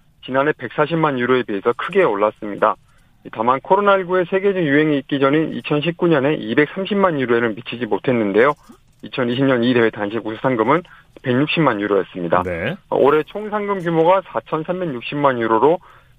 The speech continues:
Speaker 1: 이천십구 년 사천이백육십만 유로보다 좀 늘었는데요. 지난 이 년간 대회 총 상금은 모두 사천만 유로를 넘기지는 못했습니다.
Speaker 2: 네.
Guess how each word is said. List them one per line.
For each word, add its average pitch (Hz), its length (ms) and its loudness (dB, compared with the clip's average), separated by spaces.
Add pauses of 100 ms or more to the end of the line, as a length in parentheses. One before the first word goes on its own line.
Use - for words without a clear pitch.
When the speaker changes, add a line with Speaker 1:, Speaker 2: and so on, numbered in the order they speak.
(140)
Speaker 1:
이천십구 151 540 -2
년 147 200 2
사천이백육십만 127 1000 0
유로보다 120 420 2
좀 113 240 -8
늘었는데요. 123 600 2 (560)
지난 156 260 2
이 139 60 -4
년간 160 380 0
대회 120 180 -2
총 165 200 -4
상금은 143 460 0
모두 110 260 -2
사천만 147 500 -2
유로를 110 300 2
넘기지는 104 480 -2
못했습니다. 98 640 -2
Speaker 2:
네. 92 360 -6